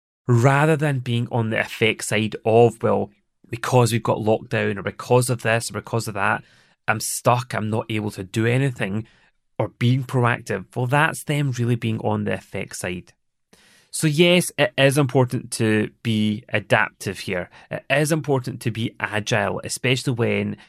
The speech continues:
times are changing. But also your attitude really does help you to keep things focused. And what I mean by that is because you could also have an attitude of being super reactive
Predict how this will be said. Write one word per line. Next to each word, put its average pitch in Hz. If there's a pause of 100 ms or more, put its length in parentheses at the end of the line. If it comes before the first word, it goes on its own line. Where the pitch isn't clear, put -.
(160)
times 123 (120)
are 117
changing. 131 (640)
But -
also 185
your 190
attitude 131
really 117
does 110
help -
you 110
to -
keep -
things 107
focused. - (260)
And 139
what 143
I 123
mean 139
by 180
that 143
is 110
because 101 (580)
you 135
could 165
also 147
have 120
an 113
attitude 120
of 107
being 107
super 147 (260)
reactive 113